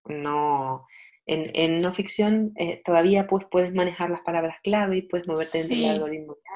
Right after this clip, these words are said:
Speaker 1: Amazon y tal. El
Speaker 2: Pero en
Speaker 1: problema que yo
Speaker 2: ficción
Speaker 1: tengo con el escritor emprendedor es que,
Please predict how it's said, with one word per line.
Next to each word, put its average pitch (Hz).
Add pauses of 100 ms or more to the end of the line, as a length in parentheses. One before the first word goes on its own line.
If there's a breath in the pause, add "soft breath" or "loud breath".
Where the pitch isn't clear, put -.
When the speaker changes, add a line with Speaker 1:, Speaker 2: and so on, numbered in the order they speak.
Speaker 1:
Amazon 175
y 160
tal. 165
El - (320 loud breath)
Speaker 2:
Pero 247
en 233
Speaker 1:
problema 190
que 214
yo 214
Speaker 2:
ficción 220
Speaker 1:
tengo 269
con 165
el 160
escritor 170
emprendedor 196
es 202
que, 156